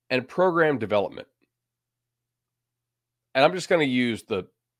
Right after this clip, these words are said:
the big three. I, I know U C F's in a, a quote unquote power league now, but I, I don't, I don't really, like, they, they've been in the power league for one year. So let, let's, let's pump the brakes on that slightly.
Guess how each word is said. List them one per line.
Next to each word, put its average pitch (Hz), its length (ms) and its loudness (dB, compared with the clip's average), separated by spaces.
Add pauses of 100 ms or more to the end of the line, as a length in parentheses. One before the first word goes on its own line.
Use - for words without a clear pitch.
(260)
the 107 100 -10
big 98 200 -2
three. 90 380 -6
I, 90 160 -4
I 104 80 -6
know 110 100 0
U 104 180 -4
C 95 220 -6
F's 92 240 -4
in 92 100 -4
a, 85 140 -6 (880)
a 104 80 -4
quote 127 220 4
unquote 113 320 0
power 117 340 2
league 98 320 -4
now, 87 240 -2
but 85 320 -10
I, 85 140 -6 (180)
I 90 100 -8
don't, 82 180 -6 (1700)
I 107 40 -2
don't 107 120 -2
really, 107 240 0
like, 107 160 -2
they, 110 100 -4
they've 113 200 -6
been 117 140 4
in 110 60 0
the 95 60 -4
power 98 240 0
league 92 180 -6
for 95 120 -12
one 85 220 -8
year. - 200 -18
So - 140 -12
let, 98 100 -8
let's, 98 260 -10
let's - 160 -14
pump 98 220 -8
the 95 60 -20
brakes 87 280 -10
on 82 160 -8
that 80 180 -8 (420)
slightly. - 520 -8